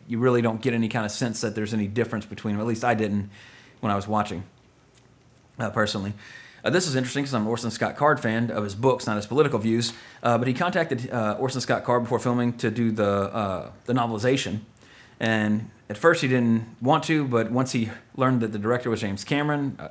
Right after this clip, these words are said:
who did The Terminator and Aliens, he decided, "Yeah, I'll write that novel." Uh, but the cool thing is the, uh, the novel actually deals with a lot of, uh, not that I'm gonna read it, but, uh, it deals with a lot of,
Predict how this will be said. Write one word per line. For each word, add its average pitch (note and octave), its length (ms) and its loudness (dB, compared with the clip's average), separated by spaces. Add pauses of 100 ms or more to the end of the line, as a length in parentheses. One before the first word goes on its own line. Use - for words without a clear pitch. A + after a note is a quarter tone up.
who G2+ 60 -12
did F#2+ 120 -6
The F2+ 60 -10
Terminator A#2+ 400 4
and G2+ 100 -2
Aliens, F#3+ 480 2
he A2+ 100 -2
decided, A#2 400 2
"Yeah, A#2+ 200 2
I'll F3 100 4
write A2 140 4
that F#2+ 120 -2
novel." F2+ 320 -4 (640)
Uh, G#2+ 180 4
but A2+ 120 -2
the A2+ 60 -4
cool F#3+ 180 6
thing C#3+ 200 2
is A#2 320 2
the, A2+ 240 0
uh, G2+ 400 -2 (360)
the A#2 80 -2
novel C3+ 380 4
actually B2 320 2
deals A#2 500 2
with A#2 120 -6
a A2 60 2
lot A2+ 260 2
of, G#2+ 420 -2
uh, G2 440 -4 (840)
not G#2+ 160 -4
that G2+ 80 -4
I'm A#2 120 2
gonna G2+ 160 0
read F#2+ 200 -6
it, G#2 120 -8 (560)
but, G2+ 140 -2
uh, F#2+ 280 -4 (220)
it A#2+ 100 -6
deals B2+ 220 4
with A#2 120 0
a A2+ 60 4
lot B2 240 6
of, G#2+ 380 0